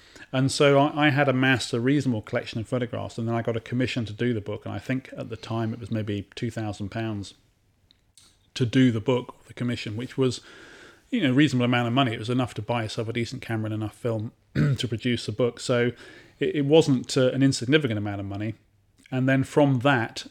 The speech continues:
um, I published maybe seven or eight more books whilst I was in the Air Force, uh, always with the, um, the hope that one day I could publish my own book, because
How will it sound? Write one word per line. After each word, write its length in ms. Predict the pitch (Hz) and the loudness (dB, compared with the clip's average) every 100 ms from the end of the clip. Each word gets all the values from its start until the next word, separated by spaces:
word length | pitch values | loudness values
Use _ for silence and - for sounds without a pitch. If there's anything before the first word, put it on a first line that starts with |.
| - | -6
um, 640 | 123 120 120 120 117 120 - - - _ _ _ - | -4 -2 0 0 0 -4 -8 -20 -20 _ _ _ -14
I 380 | 151 131 131 127 | -6 0 2 2
published 420 | - 143 127 127 135 | 2 0 2 0 2
maybe 400 | 131 123 120 117 | 0 2 0 0
seven 360 | - 143 123 | 0 0 2
or 120 | 120 | 0
eight 140 | 120 135 | -2 -2
more 220 | 127 117 | -4 -4
books 320 | 120 127 - | -4 -8 -4
whilst 320 | 123 123 113 | 0 0 0
I 40 | 117 | -2
was 100 | 110 | -2
in 100 | 120 | -2
the 100 | 117 | -2
Air 140 | 117 | -2
Force, 460 | - 123 123 117 - - - _ _ _ | -4 -4 -4 -6 -10 -16 -20 _ _ _
uh, 200 | 113 117 - _ | -8 -8 -10 _
always 720 | 147 147 131 131 127 123 117 | 6 8 8 6 6 4 2
with 440 | 123 135 127 113 _ | 0 4 4 2 _
the, 560 | 120 117 113 113 110 | -2 -2 -2 -4 -4
um, 400 | 107 107 110 131 185 262 _ - | -4 -6 -8 -10 -16 -20 _ -6
the 100 | - | -4
hope 380 | - 156 165 | 0 0 0
that 140 | - 139 | -4 -4
one 340 | 131 143 143 | 2 2 4
day 200 | 117 107 | 2 -2
I 120 | 113 | -4
could 180 | 107 113 | -6 -8
publish 320 | - 120 110 | -6 -4 -4
my 160 | 107 110 | -4 -2
own 200 | 120 117 | -2 -2
book, 260 | 104 - - | -4 -12 -8
because 480 | 107 - 120 110 | -8 -4 -4 -4